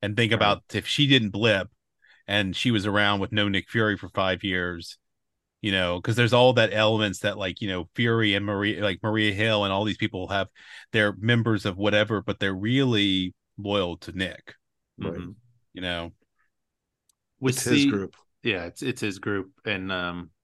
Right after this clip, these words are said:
Speaker 3: this starts to, you know, I don't, do you think she knew in this moment that he was still alive?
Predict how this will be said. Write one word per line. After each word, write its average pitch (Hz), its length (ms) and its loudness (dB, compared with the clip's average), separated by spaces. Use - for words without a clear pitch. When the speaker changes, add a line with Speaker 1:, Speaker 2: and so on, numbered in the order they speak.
Speaker 3:
this 127 260 2
starts - 380 0
to, 101 480 -2
you 139 140 -10
know, 87 280 -8
I 147 80 2
don't, 220 180 2
do 180 80 2
you 262 120 10
think 311 260 0
she 160 340 0
knew 135 420 0
in 135 120 0
this 143 180 0
moment 151 420 2
that 135 180 2
he 143 100 0
was 139 160 2
still 143 160 0
alive? 131 400 0